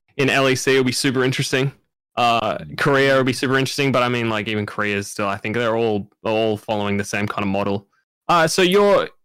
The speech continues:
your idea in the future, I, I don't wanna really put words in your mouth, but if, if possible, having a league that runs separately as an amateur kind of thing would be something that you guys would wanna look into? Or are you just not willing to commit yourself to anything?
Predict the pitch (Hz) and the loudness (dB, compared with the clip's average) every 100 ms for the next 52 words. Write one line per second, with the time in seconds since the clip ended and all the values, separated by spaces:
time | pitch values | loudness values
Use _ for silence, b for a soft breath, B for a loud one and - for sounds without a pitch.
0 | - 143 156 165 151 127 - _ 123 131 | -4 2 4 4 4 2 -2 _ 0 0
1 | 120 123 120 117 113 107 120 113 - 110 | 0 0 2 0 -2 -4 -4 -4 -2 -2
2 | 107 - 110 92 117 139 127 110 110 104 | -2 -4 -4 -4 0 0 0 0 -2 -2
3 | 110 101 101 98 98 98 101 95 92 - | -4 -2 -2 -2 -4 -4 -6 -6 -6 -4
4 | 147 156 - _ 185 196 - 160 - 135 | -2 -2 -6 _ -2 -2 -2 0 0 0
5 | 113 117 131 123 123 120 b b b 127 | 0 0 -2 -2 0 -2 b b b -2
6 | 127 131 117 123 123 120 - 127 117 117 | 2 2 2 0 0 0 -2 -2 -2 -2
7 | 113 110 110 110 101 107 107 123 - 113 | 0 0 -2 -2 -2 -2 -2 -4 -4 -4
8 | 104 110 104 101 95 101 98 95 - - | -4 -4 -4 -2 -4 -4 -4 -4 -6 -4
9 | 120 110 92 95 101 98 95 107 98 104 | -2 0 -2 -2 -2 -4 -2 -4 -4 -4
10 | 110 117 123 135 143 233 302 _ _ _ | -2 0 0 0 -2 -2 -4 _ _ _
11 | _ 120 113 110 107 107 - - - _ | _ 0 2 2 0 -4 -6 -14 -18 _
12 | _ _ _ _ _ 113 117 113 - 139 | _ _ _ _ _ 0 2 2 0 -4
13 | - 120 113 110 107 104 - 107 101 - | -4 0 0 0 0 -2 -4 -4 -4 -4
14 | 107 104 104 98 98 101 - | -4 -2 -4 -4 -4 -6 -8